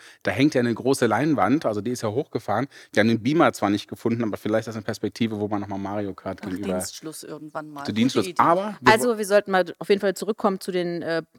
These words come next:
Speaker 3: Fra-, äh, Personalien, die sich hier geändert haben. Also wir haben, ich fasse nochmal zusammen, einen neuen Fraktionsvorsitzenden, Julian Barlehn. Wir haben einen neuen parlamentarischen Geschäftsführer,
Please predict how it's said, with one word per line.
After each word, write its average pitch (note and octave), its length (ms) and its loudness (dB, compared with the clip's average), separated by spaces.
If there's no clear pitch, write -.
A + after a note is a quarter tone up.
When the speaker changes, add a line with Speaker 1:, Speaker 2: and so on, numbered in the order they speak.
Speaker 3:
Fra-, - 220 -4
äh, D#3 300 0
Personalien, F3 640 4
die E3+ 60 -8
sich F3 120 -12
hier F3 120 -6
geändert D#3 300 -4
haben. D3+ 200 0
Also F#3 200 4
wir E3 140 0
haben, D#3 300 4
ich - 240 -16
fasse G3+ 240 0
nochmal D3+ 240 -4
zusammen, F3 400 -2
einen D#3+ 140 0
neuen G#3 140 -2
Fraktionsvorsitzenden, G3 880 -2
Julian F3 360 0
Barlehn. B2+ 540 -4
Wir F3 140 2
haben F3+ 220 6
einen F3 140 0
neuen E3 160 -4
parlamentarischen F3+ 600 -4
Geschäftsführer, F#3 760 -4